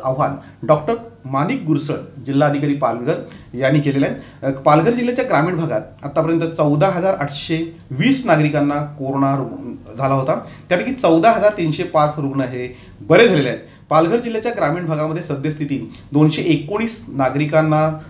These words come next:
संसर्ग झाला असून त्यापैकी पालघर तालुक्यात एकशे एकोणचाळीस, डहाणू तालुक्यामध्ये एक्कावन्न, वाडा तालुक्यात अकरा रुग्णांचा हा समावेश आहे. म्हणजे पालघर जिल्ह्यातील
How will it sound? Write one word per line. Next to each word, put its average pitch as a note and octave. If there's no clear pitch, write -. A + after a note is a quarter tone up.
संसर्ग D3
झाला C3
असून B2+
त्यापैकी E3
पालघर C#3
तालुक्यात D#3+
एकशे C#3+
एकोणचाळीस, D#3
डहाणू D#3+
तालुक्यामध्ये C#3+
एक्कावन्न, D#3
वाडा C3
तालुक्यात C#3+
अकरा F#3+
रुग्णांचा C#3
हा B2
समावेश A2+
आहे. -
म्हणजे -
पालघर D#3
जिल्ह्यातील C3+